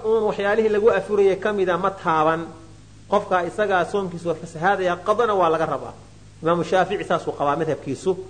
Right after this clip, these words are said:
iyo Abu Thawri rag la mid ah. Waayo soomku wuxuu u baahan yahay niyad la socota,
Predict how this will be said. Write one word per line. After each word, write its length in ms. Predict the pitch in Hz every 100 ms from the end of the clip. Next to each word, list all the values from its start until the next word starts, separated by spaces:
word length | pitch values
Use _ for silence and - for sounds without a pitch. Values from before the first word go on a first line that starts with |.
| - -
iyo 120 | 147 143
Abu 140 | 147
Thawri 300 | 143 185 175
rag 140 | 160 156
la 100 | 156
mid 140 | 139 139
ah. 100 | 135 - -
Waayo 240 | - 175 175
soomku 320 | 208 202 180
wuxuu 180 | 156 185
u 20 |
baahan 300 | 180 175 180
yahay 120 | 170
niyad 220 | 160 190
la 120 | 180 170
socota, 520 | 165 135 139 156